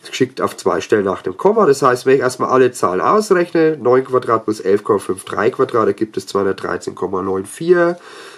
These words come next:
Ich kann das dementsprechend zwei mal neun mal fünf ist elf Komma dreiundfünfzig, kann ich auch noch ausrechnen, ergibt dann minus zweihundertsieben Komma fünf vier. Damit habe ich eine Gleichung, die ich jetzt nach der unbekannten Cosinus Beta auflösen muss. Das heißt, was mache ich wieder? Ich bringe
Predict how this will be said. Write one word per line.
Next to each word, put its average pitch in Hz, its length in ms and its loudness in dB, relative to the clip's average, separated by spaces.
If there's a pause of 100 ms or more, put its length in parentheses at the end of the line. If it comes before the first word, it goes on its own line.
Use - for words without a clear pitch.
Ich 117 140 -10
kann 113 220 0
das 117 220 0
dementsprechend 110 720 0
zwei 110 280 2
mal 107 120 2
neun 104 220 4
mal 104 140 2
fünf 120 320 0
ist - 160 -16
elf 113 200 4
Komma 107 240 -2
dreiundfünfzig, 160 840 0
kann 123 140 0
ich 135 100 -2
auch 123 180 0
noch 160 160 -2
ausrechnen, 123 720 0 (380)
ergibt 123 320 0
dann 110 140 0
minus 117 340 2
zweihundertsieben 113 680 0
Komma 107 300 0
fünf 95 320 -2
vier. 170 480 2 (480)
Damit 127 340 4
habe 120 200 4
ich 117 120 0
eine 98 220 0
Gleichung, 120 520 0
die 135 60 0
ich 120 100 -2
jetzt 127 180 2
nach 120 160 0
der - 200 0
unbekannten 135 560 0
Cosinus 110 480 0
Beta 90 400 0
auflösen - 580 -8
muss. - 220 -20 (380)
Das - 100 -10
heißt, 101 260 0
was - 160 -4
mache 131 240 2
ich 196 140 0
wieder? 202 240 4
Ich 131 160 0
bringe 95 260 -6